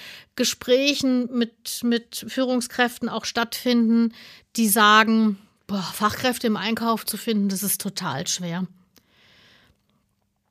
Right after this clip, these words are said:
Was ich beobachte, das ist, dass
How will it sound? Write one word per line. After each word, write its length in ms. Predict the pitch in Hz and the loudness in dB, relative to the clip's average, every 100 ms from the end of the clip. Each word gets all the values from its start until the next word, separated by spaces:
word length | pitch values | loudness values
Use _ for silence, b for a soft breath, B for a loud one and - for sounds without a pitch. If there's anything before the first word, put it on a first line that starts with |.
| _ _ - | _ _ -14
Was 120 | 196 202 | -2 0
ich 200 | 254 - | 0 -2
beobachte, 720 | 285 294 294 277 - 277 277 B B B B | 0 4 6 4 4 4 2 B B B B
das 200 | 240 - | 2 4
ist, 480 | 254 240 - - - B B B _ _ _ _ _ _ _ _ _ _ - | 6 6 6 2 -2 B B B _ _ _ _ _ _ _ _ _ _ -6
dass 180 | 208 | -4